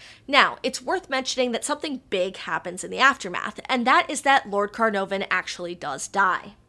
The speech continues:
So Carnarvon dies on April fifth, nineteen twenty-three, of blood poisoning. I have seen this is from him using a dirty knife to cut off a mosquito scab,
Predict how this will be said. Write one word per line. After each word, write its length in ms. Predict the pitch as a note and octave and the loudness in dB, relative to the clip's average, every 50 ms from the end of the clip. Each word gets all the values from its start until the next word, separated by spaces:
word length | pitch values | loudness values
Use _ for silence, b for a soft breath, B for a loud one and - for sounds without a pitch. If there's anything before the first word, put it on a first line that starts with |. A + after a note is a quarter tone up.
| B B B B B B B B B | B B B B B B B B B
So 180 | - B3+ A#3 | -4 -4 -4
Carnarvon 520 | A3+ - C4+ C4+ C4 D4 E4+ F#4+ G#4 F#4 D#4 | -2 0 0 2 4 4 2 2 2 0 0
dies 360 | - G#3+ A3 G#3+ G#3+ G#3 A3 | 0 2 2 2 2 2 0
on 160 | G3 G3+ G3+ - | 0 -2 -2 -2
April 320 | G3+ G3 G3 - G#3 G#3 | -4 -4 -4 -4 -4 -4
fifth, 460 | G3+ - - - F#3 F#3 F#3 F#3 - - - | -6 -6 -6 -6 -4 -4 -4 -6 -10 -18 -14
nineteen 480 | F#3+ F#3+ G3 G3 - - - G3+ G3 G3 | -10 -10 -10 -8 -8 -8 -6 -6 -6 -8
twenty-three, 880 | - - G3 F#3 F#3 - F3+ F3+ - - - F#3+ F3 G3+ G3+ A3 - _ _ _ - | -10 -10 -12 -10 -10 -12 -16 -16 -16 -14 -10 -8 -6 -6 -6 -8 -10 _ _ _ 2
of 240 | A#3 G#3+ F#3+ - - | 2 2 2 0 -4
blood 280 | - A3+ B3 B3 A3 - | 2 2 2 2 2 0
poisoning. 540 | - E3+ B2 - - - A2+ - - G3+ - _ _ _ _ - | -8 -8 -8 -8 -8 -10 -12 -12 -14 -16 -20 _ _ _ _ 0
I 180 | - - A3+ | 4 6 6
have 180 | A3+ B3 A#3+ A3+ | 6 4 0 0
seen 280 | - - D4+ D4+ D4+ | -2 -4 -2 -2 -2
this 180 | C#4 C4 B3+ - | -2 -2 -2 -2
is 140 | B3 A3 - | -2 -4 -4
from 360 | - - A3+ A3 G3+ G3+ G3+ - - | -2 0 2 2 2 0 -4 -8 -10
him 480 | - - - - - C4 B3+ A#3+ A#3+ | -12 -12 -6 0 2 2 2 2 0
using 360 | A3 A3+ A#3 A3+ A#3 A3 G3+ | -2 -2 -2 0 0 -2 -2
a 100 | G3 F#3 - _ _ _ - | -4 -6 -8 _ _ _ -8
dirty 300 | - - G#3+ A3 A3+ A3 | -4 -4 -2 -2 -2 -2
knife 360 | G#3+ G3 G3 G3+ A3 G#3+ - | -2 0 0 0 0 -2 -4
to 80 | - G3 | -10 -8
cut 240 | - - G#3 G3+ | -2 0 2 4
off 160 | G3+ G3 - G#3 | 4 2 2 0
a 40 | |
mosquito 600 | F#3 F3+ D#3+ - - - - G#3 G3+ G3+ A3 A3+ | -6 -6 -6 -6 -6 -6 -6 -6 -4 -2 -2 -2
scab, 520 | A3+ A3+ - - A#3+ A3+ A#3 A#3+ B3 A#3 | -2 -4 -4 -2 0 2 4 4 2 0